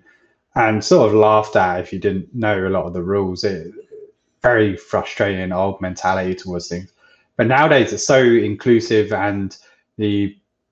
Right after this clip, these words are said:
emphasis on, uh, people creating a story together, you know, as a group, encourages them to want to include more people. I think we're, we've got a good hobby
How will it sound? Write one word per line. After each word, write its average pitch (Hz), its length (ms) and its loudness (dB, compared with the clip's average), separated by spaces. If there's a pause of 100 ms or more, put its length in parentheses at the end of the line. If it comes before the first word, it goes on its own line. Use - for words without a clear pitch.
(140)
emphasis 120 880 0
on, 95 540 -2 (840)
uh, 107 160 -12
people 110 600 -2 (420)
creating 120 480 4
a 104 40 -2
story 110 440 0
together, 101 640 -2 (420)
you 101 120 -6
know, 95 200 -4
as 101 360 0
a - 60 -6
group, 113 480 4 (840)
encourages 123 640 0
them 107 160 -2
to 104 140 -6
want 110 320 -2
to 104 100 -6
include 98 400 -4
more 90 220 -6
people. 107 320 -2
I 87 100 -4
think 104 220 -6
we're, 104 240 2
we've 113 340 -4
got 101 240 0
a - 20 -12
good 143 240 6
hobby 117 540 2